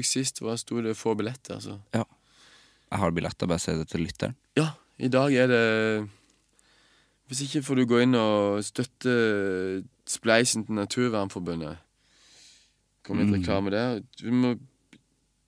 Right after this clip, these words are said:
Speaker 1: gi, eh, penger til Splei-, bli med å saksøke, eh, staten.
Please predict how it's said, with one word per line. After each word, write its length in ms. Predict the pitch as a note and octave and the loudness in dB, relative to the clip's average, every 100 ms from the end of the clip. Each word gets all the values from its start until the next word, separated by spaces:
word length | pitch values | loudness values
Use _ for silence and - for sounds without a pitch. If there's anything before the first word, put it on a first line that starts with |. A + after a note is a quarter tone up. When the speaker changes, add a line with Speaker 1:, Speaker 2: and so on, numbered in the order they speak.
| _ _ | _ _
Speaker 1:
gi, 180 | - B2 A#2+ | -4 0 2
eh, 420 | A2+ G#2 F#2+ F#2+ E2+ - | 0 0 -2 -4 -6 -8
penger 360 | A#2 A2+ A#2 | -4 -2 -2
til 340 | A#2+ G2+ F2+ F#2+ | -4 -6 -6 -6
Splei-, 380 | - F2 E2+ G2 | -6 -4 -4 -4
bli 200 | G#2+ A#2+ | -2 -2
med 120 | B2 | 0
å 40 | |
saksøke, 680 | - G2+ G#2+ - A2 A2 F2 | 0 -2 -2 -4 -4 -6 -8
eh, 460 | F2 F2 F2 F2 D#2+ - _ - | -8 -10 -12 -12 -14 -16 _ -8
staten. 500 | - G2+ - C3 | -2 -2 -2 -6